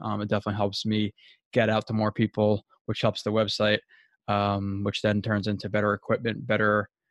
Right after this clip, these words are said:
um, you know, a lot of things. So I would definitely, uh, appreciate if you guys did that. Um,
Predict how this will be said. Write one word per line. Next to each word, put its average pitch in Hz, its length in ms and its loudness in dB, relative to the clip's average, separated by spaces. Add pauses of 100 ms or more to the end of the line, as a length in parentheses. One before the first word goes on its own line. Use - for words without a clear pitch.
(280)
um, 101 480 -4 (680)
you 139 80 -4
know, 110 200 -6
a 117 80 0
lot 113 180 4
of 107 100 0
things. 107 400 -4 (140)
So 107 460 2 (920)
I 113 60 0
would 107 160 0
definitely, 110 480 0
uh, 107 240 2 (640)
appreciate 123 380 2
if 110 80 0
you 113 80 4
guys 110 160 2
did 110 140 2
that. 120 280 4 (460)
Um, 101 560 -8